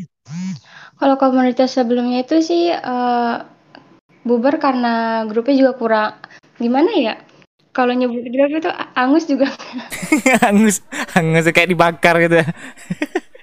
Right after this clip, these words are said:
Speaker 1: Iya, itu gara-gara grupnya hilang, jadi kayak,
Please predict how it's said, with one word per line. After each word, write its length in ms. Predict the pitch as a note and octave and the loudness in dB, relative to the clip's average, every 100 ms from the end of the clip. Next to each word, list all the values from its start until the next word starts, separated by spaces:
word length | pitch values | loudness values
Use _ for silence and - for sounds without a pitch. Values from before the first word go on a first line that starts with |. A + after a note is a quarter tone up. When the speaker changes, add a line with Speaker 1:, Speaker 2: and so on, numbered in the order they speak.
| - - B3+ - _ - - - _ | -18 -12 -12 -14 _ -20 -20 -20 _
Speaker 1:
Iya, 400 | E4 F4+ D#4+ F4 | 0 2 4 2
itu 80 | F#4 | -2
gara-gara 640 | F#4+ F#4 D#4+ C#4+ C#4 C4 B3 | -2 -2 -2 -2 0 -2 -2
grupnya 320 | B3+ B3+ C4 | -2 -2 -2
hilang, 480 | B3 A#3 A#3 C4+ C4 | 0 2 2 -2 -4
jadi 160 | A#3+ | -4
kayak, 360 | E4 D4 A#3+ A3+ | -4 -4 -2 -4